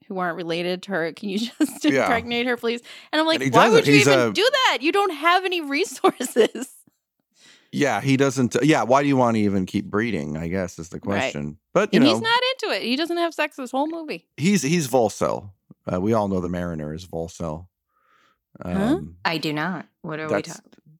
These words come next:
Speaker 2: that's
Speaker 1: What is
Speaker 2: inc-,
Speaker 1: that?
Speaker 2: that's like incel, except you're voluntary.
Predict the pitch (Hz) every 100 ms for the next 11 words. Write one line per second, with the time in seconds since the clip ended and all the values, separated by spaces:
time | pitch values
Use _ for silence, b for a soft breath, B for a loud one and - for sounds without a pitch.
0 | _ - 107 101 110 370 - 107 - 104
1 | - 95 - 85 80 - 87 - 85 85
2 | 90 87 82 - 71 69 76